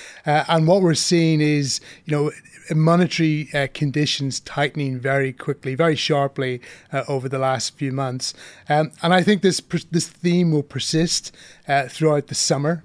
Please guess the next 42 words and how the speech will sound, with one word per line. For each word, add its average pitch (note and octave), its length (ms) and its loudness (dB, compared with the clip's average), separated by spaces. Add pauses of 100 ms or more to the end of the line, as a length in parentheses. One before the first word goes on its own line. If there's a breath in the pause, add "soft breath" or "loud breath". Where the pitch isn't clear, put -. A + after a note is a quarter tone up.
you C#3+ 100 -4
know, C3+ 120 -6
led D3+ 360 2
by, C3+ 420 2 (300 loud breath)
by C#3 140 0
the B2+ 100 -8
Fed, D3 380 2
who C#3+ 120 -2
now D3+ 220 2
seem C#3+ 240 -4
to C3+ 100 -10
be C#3+ 160 -4
on B2+ 240 -6
autopilot C#3+ 640 0 (320 soft breath)
in C3 100 -10
terms C3+ 280 -6
of B2+ 160 -6
raising D3 420 0
interest C#3 360 -6
rates, C3+ 400 -4 (340 loud breath)
uh, C3 180 -2 (120)
and C3+ 160 -4
reducing C#3+ 460 -2
the C#3 80 -4
size C#3 300 0
of C3+ 100 -6
their B2+ 140 -6
balance C3+ 420 -2
sheet. C#3 360 -6 (420 loud breath)
Um, D#3+ 260 2 (180 loud breath)
and F3+ 140 4
I G3 80 4
think G3 180 4
all G#3+ 160 6
of F#3+ 80 0
this F3+ 180 0
will E3 100 0
probably F3+ 520 2
continue C#3+ 800 0 (360 loud breath)
until F3+ 580 2
we D#3 180 2
see, D#3 640 0